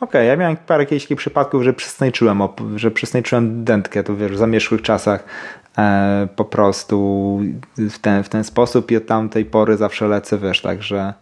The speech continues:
od wentyla w-, na dwie, na dwie strony, że kończę naprzeciwko, naprzeciwko wentyla, to jakby to, to włożenie e, włożenie opony. To jeszcze dodatkową rzeczą, którą szczególnie jak jakieś mamy gąbki w oponie, w dętkach i tak dalej,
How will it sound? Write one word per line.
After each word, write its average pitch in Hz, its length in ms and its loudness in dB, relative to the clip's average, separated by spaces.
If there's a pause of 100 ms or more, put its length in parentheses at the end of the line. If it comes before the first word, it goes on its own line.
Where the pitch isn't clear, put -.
od 117 180 -2
wentyla 120 720 4
w-, - 600 -18
na 113 180 2
dwie, 107 300 2
na 110 140 2
dwie 110 160 -2
strony, 92 380 0 (400)
że 107 100 2
kończę 110 360 2
naprzeciwko, 101 840 -2
naprzeciwko 104 640 -2
wentyla, 113 540 0
to 165 160 -6
jakby 104 280 -2
to, 104 240 -2
to 107 160 -2
włożenie 104 540 0 (440)
e, 104 240 2
włożenie 104 440 0
opony. 123 420 -2 (240)
To 127 100 0
jeszcze 147 500 2
dodatkową 147 540 0
rzeczą, 151 340 0
którą 135 340 0
szczególnie 135 360 0
jak 127 140 0
jakieś 131 240 -2
mamy 123 320 0
gąbki 117 600 0
w 104 280 -10
oponie, 110 440 2
w 101 80 -8
dętkach 107 480 0
i 107 60 -8
tak 107 180 -2
dalej, 113 400 4